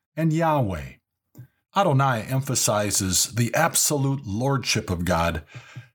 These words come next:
and Yahweh emphasizes the absolute faithfulness of God.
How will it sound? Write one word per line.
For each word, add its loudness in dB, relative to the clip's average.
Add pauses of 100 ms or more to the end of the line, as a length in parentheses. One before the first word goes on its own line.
and 2
Yahweh 0
emphasizes 0
the -2
absolute 0
faithfulness 0
of -4
God. -4